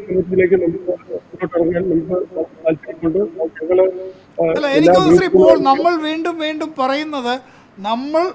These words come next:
Speaker 2: നമ്മുടെ കയ്യിൽ നിന്ന് ഇപ്പം ഫുഡിന് കളക്ട് ചെയ്ത അതേ ഫാമിലിയുടെ കയ്യിൽ നിന്ന്, ഭക്ഷണത്തിന് collect ചെയ്ത അതേ ഫാമി-, I mean, മരുന്നിന് collect ചെയ്ത അതേ ഫാമിലിയുടെ കയ്യിൽ നിന്നൊക്കെ collect ചെയ്ത് ഈ കുട്ടികളെ സഹായിക്കാവുന്നതാണ്. അത് നല്ല കാര്യം, ആ നല്ല മനസ്സിന്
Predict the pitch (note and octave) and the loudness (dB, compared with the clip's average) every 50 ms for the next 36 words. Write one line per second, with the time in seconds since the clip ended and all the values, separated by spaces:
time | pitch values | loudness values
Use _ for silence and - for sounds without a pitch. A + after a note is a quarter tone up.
0 | - - A#3 A#3+ B3 C4 C4+ C4+ C#4+ D4 D4+ D4 C4+ C4+ C4 C4+ C4+ C#4 C#4 C4+ | -12 -14 -8 -6 -6 -6 -6 -6 -4 -4 -4 -4 -4 -6 -6 -6 -8 -8 -10 -10
1 | C4 B3+ C4 C4+ C#4 C4+ A#3+ F#3+ F#3+ B3+ B3 A#3+ G#3+ - G3+ - A#3 B3 A#3 A3+ | -8 -8 -6 -8 -8 -8 -10 -6 -2 -2 -2 -2 -2 -8 -16 -14 -14 -14 -12 -10
2 | D4+ D#4 D4+ C#4 C#4+ C4 C4 A#3+ A#3 C#4 C4 B3+ C4 C4 C4+ - - A3 A#3 B3+ | -8 -8 -6 -6 -4 -6 -6 -6 -8 -10 -8 -8 -8 -8 -10 -8 -10 -8 -6 -4
3 | C4+ C#4 C4+ C4+ B3 A#3+ A#3+ B3 A#3 A#3+ A#3 A#3 A3+ A3 A3 A3+ A3 A3 A3 A3 | -4 -4 -4 -4 -4 -4 -4 -6 -6 -6 -4 -4 -6 -6 -6 -6 -8 -6 -8 -10
4 | A3 A3 G#3+ G#3+ G#3+ G#3+ G#3+ - - - - - - - - _ _ - G3 A3 | -10 -10 -8 -8 -8 -8 -10 -14 -20 -20 -20 -20 -20 -20 -20 _ _ -6 -6 -6
5 | G#3 - C#4 C#4 C4+ D4+ D4 D4 C#4+ C#4 C4 C4 B3+ - C#4+ C4 B3+ B3+ A#3 G#3+ | -6 -4 -6 -8 -6 -6 -8 -4 -4 -4 -4 -4 -6 -8 -10 -6 -6 -6 -6 -4
6 | B3 C#4 C#4+ C#4 C#4 B3+ B3 B3 A#3+ B3 - A#3 G#3+ A3 F3+ - - - F#3 G3 | 0 0 0 0 0 -2 -4 -4 -6 -8 -10 -10 -10 -10 -10 -14 -18 -20 -14 -8
7 | G#3 A3+ A#3+ A#3+ C#4+ D4 D4 D4 C#4+ C4 C4 B3+ A#3 C#4 C4 B3 B3 A3+ G#3+ B3+ | -6 -6 -6 -6 -8 -8 -8 -6 -6 -6 -6 -8 -8 -12 -10 -8 -6 -6 -2 -2
8 | C#4 C4+ - B3+ A#3 A#3 A#3+ A#3+ A#3+ A#3+ A3+ A#3+ A#3 A#3 A#3 A#3 A#3 A3+ - C4 | -2 -2 -2 -4 -6 -6 -6 -8 -10 -8 -6 -6 -6 -6 -6 -8 -10 -10 -10 -10
9 | B3+ B3+ A#3+ B3 B3 B3 - D4 C4 B3+ A#3+ B3 A#3 A#3+ - - - - - _ | -8 -6 -6 -6 -8 -8 -10 -8 -8 -8 -8 -8 -10 -12 -16 -20 -20 -20 -18 _
10 | - C#4 B3 C#4 C4 A3 C#4 C#4 C4+ B3+ - B3+ B3 B3+ B3+ C4 A#3+ C4 B3+ B3 | -10 -10 -8 -8 -8 -6 -2 -2 -2 -2 0 -2 -2 0 -2 -2 -2 -4 -4 -4
11 | A#3+ A3 G#3 F3 D#3 - - D#3 F3+ G3 G#3+ G#3 G#3 G#3 G#3+ A#3 B3 C4 B3 B3 | -4 -6 -10 -12 -12 -16 -16 -12 -6 -6 -4 -4 -6 -8 -10 -8 -8 -8 -6 -4
12 | A#3+ A#3+ A#3+ B3 C4 C4+ C4+ - - G#3 A3 A3 A3 A3 A3+ A#3+ B3+ B3 A#3+ A#3 | -4 -4 -4 -4 -6 -8 -10 -10 -10 -10 -8 -8 -8 -10 -10 -8 -10 -8 -8 -10
13 | A#3 A3 - B3+ A3+ A3+ | -10 -12 -14 -14 -14 -14